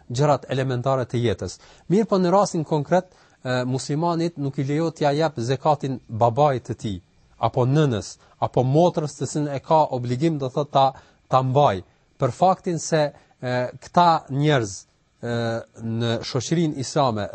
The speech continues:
dhe nga mësimet islame, e, e, burri apo mashkulli është i obliguar t'i mbaj, do thot, e, dhe të kujdeset për ta. Me një fjalë, do thot, burr, e,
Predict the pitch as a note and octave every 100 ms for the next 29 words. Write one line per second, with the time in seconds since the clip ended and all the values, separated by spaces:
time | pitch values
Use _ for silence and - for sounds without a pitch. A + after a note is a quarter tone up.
0 | A2+ B2 A2+ A#2+ A2+ A2+ - F3+ D3 C#3+
1 | - D#3+ D3+ E3+ - - _ - B2 A#2+
2 | A#2+ - A#2+ A#2+ A2 C#3 F3+ C#3 E3 E3+
3 | B2 B2+ A#2+ B2+ C#3+ E3+ - D3+ C#3+ E3+
4 | G#3 - D3+ C3+ A#2+ B2+ E3+ D3 C#3+ B2+
5 | C#3 D#3+ D3 C3 - D#3 - C3+ C3 -
6 | _ - A#2 C#3+ C#3 - C#3 - C3+ A#2
7 | E3+ - A#2+ A2 - F#2 - _ _ _
8 | _ B2+ D3 C#3+ - D#3 C#3 C3+ D3+ A#2
9 | C3 D3 C3+ B2+